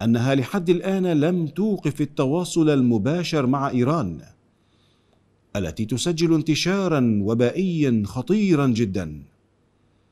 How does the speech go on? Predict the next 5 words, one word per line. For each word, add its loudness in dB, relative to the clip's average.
وما -8
زالت 0
تستقبل 0
الوافدين 2
منها، -2